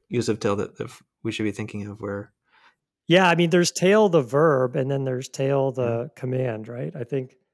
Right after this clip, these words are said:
Speaker 2: yeah, tail the command is just this one-shot thing.
Speaker 1: But I think you're, you're totally right that there, um, one of the things we've seen a lot of interest from f-,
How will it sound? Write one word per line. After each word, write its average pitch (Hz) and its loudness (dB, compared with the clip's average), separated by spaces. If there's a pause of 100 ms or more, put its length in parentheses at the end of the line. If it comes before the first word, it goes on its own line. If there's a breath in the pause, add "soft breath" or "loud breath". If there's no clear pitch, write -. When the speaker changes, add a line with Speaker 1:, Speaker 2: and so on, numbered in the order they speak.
(160)
Speaker 2:
yeah, 139 2
tail 170 4
the 175 4
command 139 0
is 117 -4
just 123 -6
this 120 -6
one-shot 117 -4
thing. 135 -12
Speaker 1:
But 143 4
I 147 6
think 233 2
you're, 190 6
you're 135 6
totally 160 6
right 117 8
that 101 0
there, 110 4
um, 104 -4
one 156 10
of 190 8
the 175 6
things 131 2
we've 120 2
seen 127 0
a 110 2
lot 110 4
of 107 0
interest 104 -6
from 107 -6
f-, - -14